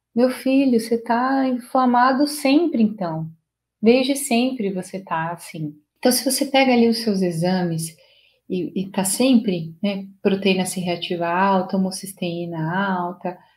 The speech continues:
V H S alto, ferritina alta, marcador inflamatório. Às vezes você tá, quanto tempo você tá com uma ferritina alta achando que era normal isso, achando que era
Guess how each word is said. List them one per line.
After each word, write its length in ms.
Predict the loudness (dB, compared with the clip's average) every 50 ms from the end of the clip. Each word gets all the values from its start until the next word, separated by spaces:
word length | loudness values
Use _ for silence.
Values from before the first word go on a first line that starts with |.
| _ _ _ _ _ _ _
V 240 | 0 4 6 6 6
H 440 | 6 4 2 0 -2 0 0 0 2
S 600 | 4 4 4 4 2 0 -2 -8 -8 -6 -4 -2
alto, 560 | 0 0 0 0 0 0 0 -2 -4 -6 -10
ferritina 920 | -8 -2 -2 0 0 0 -2 -2 -4 -4 -4 0 2 2 2 2 0 -2 -2
alta, 300 | -2 -2 -2 -2 -2 -2
marcador 580 | 0 0 0 -2 -2 -2 0 0 0 0 0 -2
inflamatório. 960 | -4 -4 -4 -4 -2 -4 -4 -6 -6 -4 -2 -2 -2 0 0 -2 -2 -4 -8 -16 _ _ _ _ 0
Às 60 | 2
vezes 240 | 2 4 2 2 0
você 260 | -2 -2 -2 -4 -2
tá, 340 | 0 0 0 0 -2 -6 -10 _
quanto 340 | -2 -2 -2 -2 -4 -6 -6 _
tempo 280 | 2 4 4 4 2 -2
você 200 | -6 -6 -6 -4
tá 180 | -6 -6 -6
com 120 | -4 -4 -4
uma 120 | -4 -2
ferritina 640 | -2 -2 0 0 -2 -2 -4 -6 -4 -2 0 0 0
alta 360 | 0 0 -2 -2 -2 -2 -4
achando 680 | -4 -4 -6 -6 -4 -2 0 4 4 4 4 4 0 -2 -6 -16 -20 _ _ _ _ _ -2
que 100 | 0 2
era 180 | 2 2 2
normal 680 | 2 4 4 4 4 2 2 0 -2 -2 -2 -2 -2 -2
isso, 380 | -4 -4 -4 -6 -10 -8 -6 -6
achando 400 | -6 -2 0 2 4 4 2 2
que 100 | 0 0
era 300 | 0 0 0 -2 -6